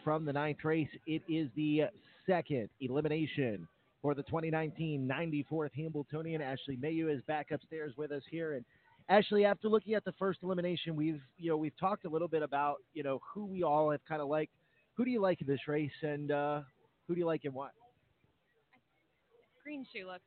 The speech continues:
Speaker 2: awfully tough in this elimination. You know, I tried to look for a bit of more of a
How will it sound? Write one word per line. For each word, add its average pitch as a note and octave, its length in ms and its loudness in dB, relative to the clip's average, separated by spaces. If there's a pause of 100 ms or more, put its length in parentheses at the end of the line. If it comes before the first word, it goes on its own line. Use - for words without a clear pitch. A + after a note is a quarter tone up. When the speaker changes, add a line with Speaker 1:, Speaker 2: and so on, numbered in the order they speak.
Speaker 2:
awfully F3+ 400 -14
tough F3+ 240 -14
in G3+ 120 -16
this G3+ 200 -20
elimination. G3 720 -18 (120)
You A3+ 40 -20
know, A3 80 -14
I A3 80 -14
tried A#3+ 160 -14
to A3+ 100 -12
look A3 180 -14
for G#3+ 160 -12
a G3+ 80 -14
bit G#3+ 120 -16
of G3 80 -20
more G3+ 300 -14
of F#3 100 -16
a F3 60 -20